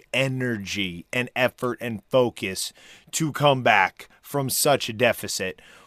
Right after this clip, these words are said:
when you're playing against a, a very well-coached team. Just everything's gotta break right, and you still might not have enough gas in the tank. So,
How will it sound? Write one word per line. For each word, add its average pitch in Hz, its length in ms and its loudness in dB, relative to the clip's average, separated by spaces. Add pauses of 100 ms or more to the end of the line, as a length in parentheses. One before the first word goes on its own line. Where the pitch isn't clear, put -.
(100)
when 143 360 -2
you're 131 260 0
playing 131 380 -4
against 120 380 -4
a, 117 280 4
a 120 60 4
very 123 320 6
well-coached 113 640 2
team. 104 460 -4 (240)
Just 139 200 -4 (120)
everything's 135 640 2
gotta 117 260 2
break 113 380 -2
right, 101 360 -2 (380)
and 131 160 -4
you 127 100 -2
still 180 320 2
might 127 240 4
not 107 200 2
have 107 180 2
enough 104 240 -4
gas 101 340 0
in 117 100 -8
the 110 100 -6
tank. 98 300 -4
So, 185 260 2